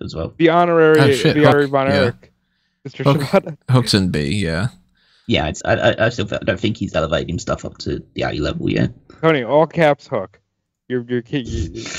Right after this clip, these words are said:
Speaker 1: <laughs>
Speaker 2: you're gonna kill me here. Like,
Speaker 3: I, uh, I, I go based off of, um, the way that they had typed it out on the most recent thing, um,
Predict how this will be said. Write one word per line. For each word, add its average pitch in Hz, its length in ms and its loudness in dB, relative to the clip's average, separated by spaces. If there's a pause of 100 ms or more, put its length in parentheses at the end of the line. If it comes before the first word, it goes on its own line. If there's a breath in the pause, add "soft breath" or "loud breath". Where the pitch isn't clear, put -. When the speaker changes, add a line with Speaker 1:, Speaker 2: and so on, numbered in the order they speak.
(160)
Speaker 1:
<laughs> 185 260 -2
Speaker 2:
you're 135 160 0
gonna 139 140 4
kill 127 200 -2
me 107 120 -6
here. 107 260 -2
Like, 135 260 4 (920 loud breath)
Speaker 3:
I, 107 460 6
uh, 101 580 4 (100)
I, 104 260 0
I 107 60 2
go 107 200 4
based 101 300 2
off 98 240 2
of, 98 540 -4
um, 85 640 -4 (1120)
the 110 100 0
way 98 220 2
that 92 160 0
they 92 100 2
had 90 180 0
typed - 240 0
it 87 100 2
out 85 160 2
on 87 100 0
the 85 80 -2
most 85 240 -2
recent 87 420 -2
thing, 87 320 -2 (120)
um, 78 480 -4